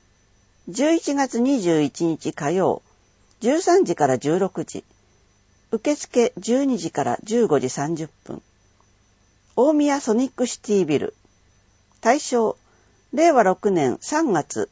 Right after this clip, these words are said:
大学、短大、専門学校卒業予定の方、既卒三年以内の方、持ち物、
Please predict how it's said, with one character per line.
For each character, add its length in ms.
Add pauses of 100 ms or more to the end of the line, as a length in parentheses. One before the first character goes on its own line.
(180)
大 220
学、 460
短 280
大、 300
専 340
門 200
学 240
校 200
卒 300
業 200
予 140
定 220
の 120
方、 420 (720)
既 60
卒 560
三 340
年 260
以 80
内 220
の 100
方、 360 (760)
持 120
ち 140
物、 320